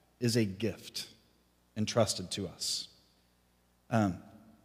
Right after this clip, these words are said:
so when Paul talks about the uncertainty of money, we think about recessions. We know that even if you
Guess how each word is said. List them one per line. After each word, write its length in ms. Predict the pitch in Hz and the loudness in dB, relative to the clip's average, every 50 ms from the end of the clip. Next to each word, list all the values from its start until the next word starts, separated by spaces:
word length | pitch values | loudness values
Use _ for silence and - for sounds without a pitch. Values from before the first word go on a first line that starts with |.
| _ _ _ - - - | _ _ _ -10 -2 4
so 120 | - 147 | 8 10
when 100 | 143 143 | 10 10
Paul 240 | 139 - 185 190 180 | 12 12 12 12 12
talks 280 | - - 156 139 - 156 | 10 8 8 8 8 10
about 240 | 143 139 135 - | 10 10 8 8
the 60 | 127 123 | 6 6
uncertainty 540 | 120 120 - - 143 143 127 127 - 127 | 6 6 8 8 8 8 6 6 6 6
of 100 | 120 113 | 8 10
money, 260 | 123 131 131 131 120 110 | 10 10 10 10 10 10
we 140 | 113 127 | 8 8
think 240 | 135 - - 165 165 | 6 8 6 6 6
about 260 | 156 135 131 127 - | 8 8 8 6 6
recessions. 920 | 110 107 104 - - 135 120 117 - 104 90 85 87 104 - - - - - - - - _ _ _ _ _ _ _ _ _ _ _ _ _ _ _ - | 2 2 4 6 8 8 8 8 6 4 2 -2 -2 0 2 2 2 2 -2 -8 -18 -20 _ _ _ _ _ _ _ _ _ _ _ _ _ _ _ 6
We 140 | 135 151 160 | 10 12 12
know 180 | 165 165 165 170 | 12 12 12 12
that 180 | 139 131 - 185 | 12 10 8 10
even 280 | 190 214 202 196 180 | 10 12 12 12 10
if 160 | 165 160 - - | 10 8 8 8
you 340 | 160 151 151 147 143 135 | 10 12 12 12 10 8